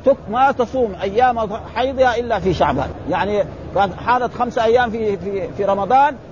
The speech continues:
ما تصومها، لا في شوال ولا في ذي القعدة ولا في ذي الحجة ولا في محرم، حتى يجي شعبان. لما يجي شعبان معروف إنه ب-، إذا غلق شعبان يصير عليها كفارة، والرسول صائم فهي كمان تصوم.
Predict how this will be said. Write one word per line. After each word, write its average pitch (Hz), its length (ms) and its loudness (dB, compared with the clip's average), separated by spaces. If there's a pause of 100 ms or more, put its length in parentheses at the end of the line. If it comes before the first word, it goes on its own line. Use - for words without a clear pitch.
(140)
ما 302 120 0
تصومها، 233 460 0
لا 214 140 2
في 202 140 -4
شوال 214 480 2
ولا 202 220 2
في 180 120 -4
ذي 175 100 -4
القعدة 220 400 0
ولا 208 220 4
في 190 120 -2
ذي 185 100 -6
الحجة 220 380 0
ولا 202 160 4
في 185 100 -6
محرم، 240 380 0
حتى 262 240 4
يجي 220 160 2
شعبان. 151 320 -6 (360)
لما 196 140 0
يجي 277 200 2
شعبان 262 480 4 (200)
معروف 208 300 2
إنه 233 140 0
ب-، 220 80 0
إذا 220 220 2
غلق 254 180 2
شعبان 254 360 0
يصير 247 200 0
عليها 247 240 4
كفارة، 233 420 0 (360)
والرسول 233 480 2
صائم 247 380 4 (560)
فهي 247 240 0
كمان 208 300 -4
تصوم. 156 260 -8